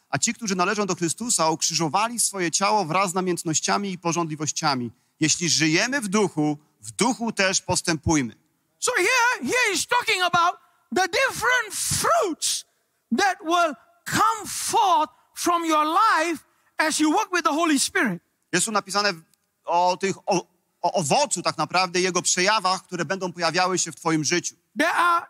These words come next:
Speaker 2: nine fruits and nine gifts.
Speaker 1: Jest tak naprawdę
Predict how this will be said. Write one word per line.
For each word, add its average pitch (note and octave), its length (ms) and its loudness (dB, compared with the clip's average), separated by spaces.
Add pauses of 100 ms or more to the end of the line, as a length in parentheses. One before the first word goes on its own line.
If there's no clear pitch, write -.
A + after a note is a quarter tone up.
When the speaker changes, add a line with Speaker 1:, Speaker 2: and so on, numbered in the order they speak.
Speaker 2:
nine G4+ 380 0
fruits A#4+ 560 -4 (300)
and F#4 400 0 (240)
nine E4+ 280 2
gifts. D4+ 440 -4 (180)
Speaker 1:
Jest F#3 80 -4
tak G3+ 100 -2
naprawdę F#3+ 520 2